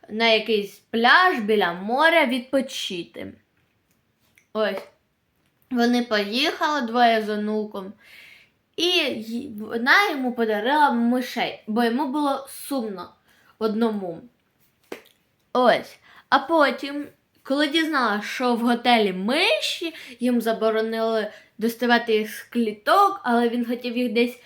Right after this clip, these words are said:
протренувати, тому він знайшов пусту залу, яка була заброньована, там нікого не було. Як опинилась, то зібралися усі відьми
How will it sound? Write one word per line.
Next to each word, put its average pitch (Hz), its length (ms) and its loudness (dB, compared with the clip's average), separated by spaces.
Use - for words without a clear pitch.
протренувати, 226 1600 0
тому 277 280 -2
він 285 140 -2
знайшов 277 640 0
пусту 262 460 -2
залу, 311 300 2
яка 311 200 -2
була 262 260 0
заброньована, 214 1120 -2
там 320 140 -2
нікого 311 300 2
не 277 120 -2
було. 220 420 0
Як 240 180 -2
опинилась, 320 720 -2
то 311 260 2
зібралися 240 840 0
усі 262 540 -4
відьми 190 540 0